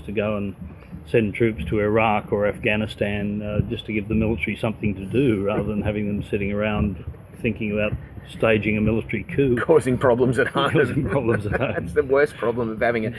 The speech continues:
Speaker 2: an idle military historically, isn't it?
Speaker 1: It is, yeah.
Speaker 2: <laughs> Well, I mean, okay, that's, that's obviously a big, long conversation we could go into there, but, uh, I, we've just had the Madrid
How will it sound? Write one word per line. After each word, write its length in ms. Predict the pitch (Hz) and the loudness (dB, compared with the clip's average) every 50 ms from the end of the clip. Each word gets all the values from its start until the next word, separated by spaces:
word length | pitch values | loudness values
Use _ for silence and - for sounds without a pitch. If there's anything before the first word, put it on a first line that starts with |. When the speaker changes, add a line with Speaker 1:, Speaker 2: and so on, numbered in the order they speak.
| - - - | -12 -6 -2
Speaker 2:
an 120 | 113 120 123 | 0 2 4
idle 260 | 123 120 117 113 113 | 4 4 4 4 4
military 440 | 120 123 123 131 131 - - 139 139 | 4 6 6 6 4 6 4 4 4
historically, 640 | - 147 - - - 135 139 147 143 - 165 165 160 | 4 0 0 4 6 6 6 6 6 6 6 6 8
isn't 360 | 165 180 165 - - 147 120 | 6 6 4 2 0 2 4
it? 160 | 135 139 117 120 | 4 4 4 6
Speaker 1:
It 140 | 123 117 | 6 6
is, 200 | 120 - - - | 4 4 2 2
yeah. 400 | 156 165 135 95 120 120 151 - - - - - - | 2 2 2 0 0 -2 -2 -2 -2 -4 -6 -6 -6
Speaker 2:
<laughs> 0 | - - - - - - - - - - - - | -6 -12 -18 -20 -20 -18 -18 -18 -16 -14 0 4
Well, 260 | 196 196 202 202 - - - | 6 8 8 6 4 -2 2
I 60 | - 185 | 6 6
mean, 300 | 196 196 190 - - - - | 8 6 6 4 -2 -2 0
okay, 260 | 180 180 - 143 127 | 0 2 4 4 6
that's, 280 | 127 143 151 139 - - - 117 | 8 8 6 6 4 -4 -6 2
that's 260 | 131 143 139 - 127 | 4 4 4 6 4
obviously 340 | 123 120 117 107 - 113 107 | 4 4 4 2 2 0 0
a 40 | |
big, 280 | 101 110 120 117 110 - | 2 2 0 0 0 0
long 200 | 113 113 113 113 | 0 2 2 2
conversation 580 | 101 - 120 113 104 - - 120 120 - - 110 | 0 0 -2 -4 -2 2 2 2 2 2 0 -2
we 80 | 104 98 | -2 -2
could 140 | - 101 | -2 0
go 140 | 107 107 107 | 0 2 2
into 160 | 113 117 131 113 | 2 0 2 4
there, 100 | 113 113 | 4 4
but, 240 | 110 127 120 117 - | 6 6 4 4 4
uh, 120 | 120 123 110 101 | 2 0 2 4
I, 100 | 117 123 117 110 - 139 | 2 2 2 2 0 0
we've 240 | 139 135 151 151 131 | 2 4 2 2 4
just 240 | 127 185 185 170 - | 6 4 4 4 2
had 440 | - 139 147 147 143 123 110 101 107 | -2 0 2 2 2 0 -2 -2 2
the 160 | 123 120 117 110 | 4 6 6 6
Madrid 500 | 113 117 113 - 123 135 131 131 123 | 4 2 2 2 4 6 6 6 4